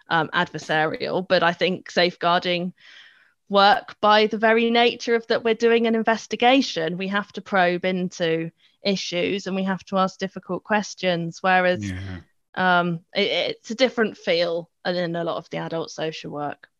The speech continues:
Speaker 2: I think it would be fair for me to suggest there are more reasons for people to lie in child protection social work, given the nature of the job is we do pry, we do investigate, we do ask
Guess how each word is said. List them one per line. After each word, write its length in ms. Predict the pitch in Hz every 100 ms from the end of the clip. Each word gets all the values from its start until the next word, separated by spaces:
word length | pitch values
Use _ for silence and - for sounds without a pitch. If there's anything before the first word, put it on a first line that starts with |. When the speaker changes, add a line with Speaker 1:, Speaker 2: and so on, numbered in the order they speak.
| _ _ _
Speaker 2:
I 60 | 175
think 540 | - 254 220 196 - - 185
it 160 | 185
would 140 | 190 160
be 120 | 165
fair 320 | - 165 160
for 140 | 151
me 120 | 139 131
to 100 | 135
suggest 520 | - 120 127 120 -
there 100 | 127
are 60 |
more 360 | 123 123 123 120
reasons 760 | 117 117 120 117 123 123 123 -
for 140 | 131
people 320 | - 120 123
to 140 | 120 123
lie 560 | 120 120 120 120 117 123 -
in 180 | 120
child 320 | 117 120 120 120
protection 480 | - 120 117 120
social 480 | 117 - 117 - 120
work, 200 | 117 120
given 220 | 127 107
the 80 | 117
nature 460 | 113 117 117 - 117
of 100 | 104
the 100 | 113
job 380 | - 113 113 113
is 240 | 110 - - - - -
we 100 | 165
do 220 | 170 190
pry, 480 | 190 180 175 180 160 -
we 120 | 147
do 160 | 135 147
investigate, 800 | 156 143 147 - - 139 143 139
we 80 | 127
do 240 | 139 131
ask 300 | 127 - -